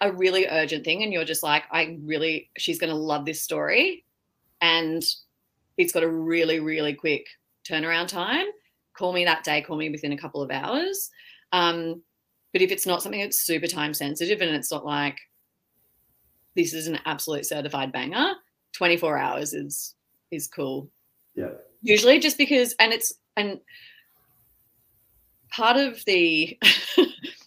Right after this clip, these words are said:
Speaker 1: part of the, um, the angst of, um, of, uh, having, o-, of the perpetually full inbox is going, "I haven't gotten back to that person. I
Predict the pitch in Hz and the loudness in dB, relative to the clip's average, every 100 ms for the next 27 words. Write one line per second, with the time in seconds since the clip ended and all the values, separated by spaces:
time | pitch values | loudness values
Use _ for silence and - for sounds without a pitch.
0 | - - 262 285 247 233 180 160 147 - | -20 -6 -2 0 2 4 4 2 -2 -8
1 | _ _ _ - _ 196 185 170 170 170 | _ _ _ -20 _ -6 -2 0 0 -2
2 | - 175 151 151 147 - _ _ - 170 | -4 -2 -4 -6 -12 -20 _ _ -6 -4
3 | 156 156 151 147 _ _ - _ _ _ | -4 -4 -8 -10 _ _ -20 _ _ _
4 | _ _ _ _ _ _ _ - 190 170 | _ _ _ _ _ _ _ 2 2 2
5 | - - - 202 - - 185 180 - 190 | -6 -18 -14 -12 -10 -4 -2 -2 -2 -2
6 | - 196 165 180 170 151 - _ _ _ | 0 -2 0 0 0 -2 -12 _ _ _
7 | - 233 214 - 190 180 170 175 160 160 | -14 -2 -2 -2 -4 -4 -2 -4 -4 -8
8 | 160 156 226 262 - - - _ _ 208 | -6 -6 -6 -8 -12 -16 -20 _ _ -2
9 | 202 190 - - 180 170 175 175 - - | -2 -2 -6 -2 2 2 0 -4 -10 -10
10 | 170 165 160 147 - 151 - 156 151 147 | -8 -8 -6 -6 -6 -8 -6 -8 -8 -8